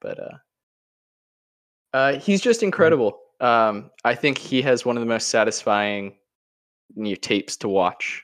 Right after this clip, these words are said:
Speaker 1: Um, his ability to turn, his ability to pass, um,
Speaker 2: Mm.
Speaker 1: especially when you look at Newcastle's issues, which are, one of our biggest issues is our transitions. Um, it's basically the ball gets to, uh,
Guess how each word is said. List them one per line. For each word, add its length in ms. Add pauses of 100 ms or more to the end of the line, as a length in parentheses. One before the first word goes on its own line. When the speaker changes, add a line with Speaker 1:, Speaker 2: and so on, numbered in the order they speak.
(160)
Speaker 1:
Um, 360 (680)
his 160
ability 380
to 120
turn, 340
his 160
ability 380
to 80
pass, 600 (280)
um, 260 (440)
Speaker 2:
Mm. 160
Speaker 1:
especially 800 (200)
when 180
you 100
look 160
at 140
Newcastle's 500
issues, 720
which 280 (340)
are, 240
one 220
of 60
our 100
biggest 340
issues 340
is 180
our 80
transitions. 840 (540)
Um, 360 (520)
it's 140
basically 580
the 100
ball 320
gets 380
to, 300 (580)
uh, 360